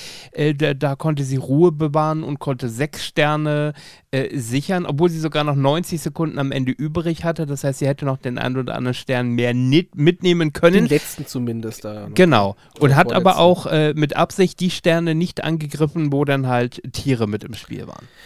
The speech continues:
Speaker 2: Fand ich aber gut. Und das war jetzt mal wirklich, ähm, jetzt schließt sich auch der Kreis. <coughs> Ja, im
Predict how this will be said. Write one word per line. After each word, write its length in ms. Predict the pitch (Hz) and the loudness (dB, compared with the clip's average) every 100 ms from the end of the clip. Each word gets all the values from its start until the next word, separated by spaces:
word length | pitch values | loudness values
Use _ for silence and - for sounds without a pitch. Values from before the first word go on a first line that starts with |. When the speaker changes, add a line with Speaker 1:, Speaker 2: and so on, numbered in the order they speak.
| - - | -20 -14
Speaker 2:
Fand 200 | - 233 285 | 0 0 2
ich 140 | 269 | 0
aber 160 | 240 214 | 2 2
gut. 220 | 233 170 | -2 -6
Und 120 | 175 | -4
das 160 | 233 - | -2 0
war 100 | 277 | -2
jetzt 140 | 277 | -2
mal 160 | 240 202 | -4 -4
wirklich, 360 | 214 226 208 - - - _ | -6 -6 -8 -10 -20 -20 _
ähm, 260 | 180 180 180 170 | -4 -4 -4 -12
jetzt 320 | 170 208 - | -10 -10 -6
schließt 220 | 240 233 | -6 -6
sich 140 | 254 180 | -8 -6
auch 100 | 208 | -4
der 120 | 180 | -6
Kreis. 400 | - 147 160 - - - - _ _ _ - | -8 -6 -6 -8 -20 -20 -20 _ _ _ -2
<coughs> 60 | - - 381 - 539 523 262 156 151 147 | -2 0 -2 0 0 2 0 -2 -10 -10
Ja, 160 | 190 | -6
im 160 | 151 | -6